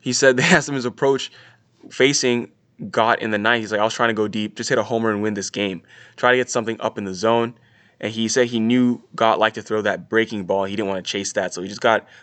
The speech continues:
a good pitch and hit it into the left field bleachers. That's exactly what he did. You know, usually when a guy, when guys try to hit a home run, it, it doesn't end up, um, working out very well. But the fact that he, he was trying to go deep and he did, that's, um, that's pretty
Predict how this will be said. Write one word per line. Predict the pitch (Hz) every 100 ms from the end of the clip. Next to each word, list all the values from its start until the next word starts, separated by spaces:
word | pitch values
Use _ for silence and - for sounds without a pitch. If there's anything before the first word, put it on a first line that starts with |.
| -
a | 101
good | 110 -
pitch | - 113
and | 98
hit | 113 104
it |
into | 95 95
the |
left | 98 95
field | - 92 87
bleachers. | 101 98 98
That's | 110
exactly | 110 107 104 101
what |
he | 87
did. | - 95 87 _ - _
You | 131
know, |
usually | 123 202 262 220 180 120 - _ -
when | 127
a | 131
guy, | 123 123 - -
when | 135
guys | 123 127 -
try | - 117 120
to |
hit | 123 113
a |
home | 113 113 117
run, | 117 120
it, | 92 -
it | 92 107
doesn't | 98 98 98
end | 95 92
up, | 95 - _ - _ _ _ -
um, | 92 87 85 76 _ _ _ -
working | 107 101 98
out | 101 98
very | 113 117
well. | 123 123 160
But | 98 -
the | 107
fact | - 113 -
that | 101
he, | 101 95 -
he | - 98
was | 95
trying | - 110
to | 110
go | 104
deep | 95 104 -
and | 95
he | 87
did, | 101 110 131
that's, | 104 - 104
um, | 92 90 _ _ _ _ _ _ _ _
that's | 127 131
pretty | - 135 120 110 113